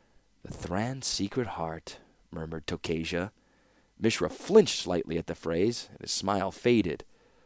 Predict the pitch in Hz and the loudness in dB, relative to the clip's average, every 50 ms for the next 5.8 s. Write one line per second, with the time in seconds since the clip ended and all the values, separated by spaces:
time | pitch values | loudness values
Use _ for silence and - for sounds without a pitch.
0 | _ _ - - - - - 107 113 107 - - 80 82 92 95 90 87 82 82 | _ _ -12 -12 -6 0 4 6 6 6 4 2 0 0 0 0 -2 -2 -4 -2
1 | 82 92 104 98 87 - - - - - - _ _ _ _ _ _ _ _ _ | 0 2 2 4 2 0 -2 -6 -10 -12 -16 _ _ _ _ _ _ _ _ _
2 | _ _ _ _ - - - _ _ _ _ _ _ - - - - 95 113 147 | _ _ _ _ -20 -20 -20 _ _ _ _ _ _ -20 -20 -8 2 6 10 10
3 | 170 175 175 156 127 123 175 180 175 170 156 139 131 120 120 127 135 135 131 - | 12 12 12 12 10 10 6 6 8 6 6 8 8 10 10 12 10 10 6 4
4 | 127 110 - - - 214 202 - - 110 80 - - - - - - 107 - - | 2 2 2 4 4 2 4 6 8 6 6 6 2 -6 -6 -6 -6 -6 -6 -4
5 | - - 180 180 170 135 104 90 82 82 82 80 - - - | 2 8 8 10 10 10 8 6 6 4 -2 -4 -6 -8 -10